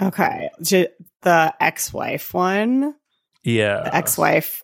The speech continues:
Speaker 1: c-, showing up to the divorce party. Did you watch that one?
Speaker 2: Yep. She's setting up,
Speaker 1: Yeah,
Speaker 2: yeah,
Speaker 1: that
Speaker 2: the,
Speaker 1: one
Speaker 2: the
Speaker 1: was
Speaker 2: guy
Speaker 1: fun.
Speaker 2: setting up a divorce party, and, uh,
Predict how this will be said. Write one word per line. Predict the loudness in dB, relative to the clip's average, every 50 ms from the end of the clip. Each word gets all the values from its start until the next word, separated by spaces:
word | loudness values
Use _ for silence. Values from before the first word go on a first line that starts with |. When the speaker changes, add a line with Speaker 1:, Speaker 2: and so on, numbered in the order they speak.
| _ _
Speaker 1:
c-, | -12 -6
showing | -2 2 4 6 6 6 6 4 2
up | 0 0
to | -4 0
the | 2 2 4
divorce | 4 2 0 0 -2 -2 -2 -2 -2 0
party. | 2 2 2 4 4 4 4 2
Did | 2 0
you | 0 2
watch | 2 2 2 0
that | 0 0 0 2
one? | 2 2 2 2 2 2 0 -2 -6 _ _ _ _ _ _ _ _ _ _ _
Speaker 2:
Yep. | -4 0 2 4 4 2 0 _ _ _ _ _ _ _ _ _ _ _ _ _ _ _ _ _ _ _ _ _ _ _ _ _ _ _ _ _ _ _ _ _
She's | 2 2 2 4
setting | 4 4 4 4 4 4
up, | 2 4 4
Speaker 1:
Yeah, | 4 4
Speaker 2:
yeah, | 6 6 4 4 4 4
Speaker 1:
that | 4 4 2 0 0
Speaker 2:
the, | 0 2 2
Speaker 1:
one | 4 4
Speaker 2:
the | 4
Speaker 1:
was | 4
Speaker 2:
guy | 4 4 4
Speaker 1:
fun. | 2
Speaker 2:
setting | 2 2 2 2 2 2
up | 2
a | 4 2
divorce | 2 0 2 2 2 2 2 0
party, | 0 2 2 2 2 0 -2 -2 -2 -4 -6 -8 _ _ _ _ _ _ _ _ 0
and, | 2 4 4 4 4 2 2 2 2 2 0 0 -2 -2 -4 -6 -8 -12 _ _ _ _ _ _ _ _ _ _ _ 2
uh, | 2 4 6 6 6 4 4 4 2 0 -2